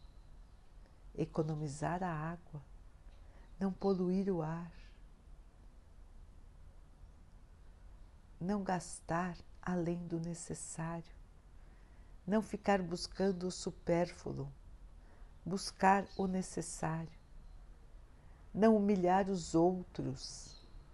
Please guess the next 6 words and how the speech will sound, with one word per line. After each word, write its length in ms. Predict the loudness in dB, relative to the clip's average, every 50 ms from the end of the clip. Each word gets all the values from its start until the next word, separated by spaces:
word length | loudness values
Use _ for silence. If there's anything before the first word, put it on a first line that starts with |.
| -20 -20 -20 -18 -18 -16 -16 -16 -16 -18 -18 -18 -18 -18 -18 -18 -18 -14 -6
não 220 | -2 0 2 2 0
se 260 | 0 -4 -4 -2 -2
mostrar 920 | 0 0 0 0 -2 -4 -6 -8 -8 -6 -2 0 0 2 2 0 -2 -4 -8 -12 -14 -16 -16 -18 -18 -18 -18 -18 -18 -18 -18 -18 -16 -18 -18 -18 -18 -20 -18 -18 -18 -18 -16 -16 -16 -16 -16 -18 -18 -18 -18 -18 -18 -18 -10 0
além 500 | 4 4 4 6 4 4 2 2 0 -2 -4
dos 280 | -4 -4 -6 -4 -4
outros, 920 | -4 -4 -4 -4 -6 -8 -10 -10 -10 -8 -8 -8 -10 -12 -16 -16 -14 -14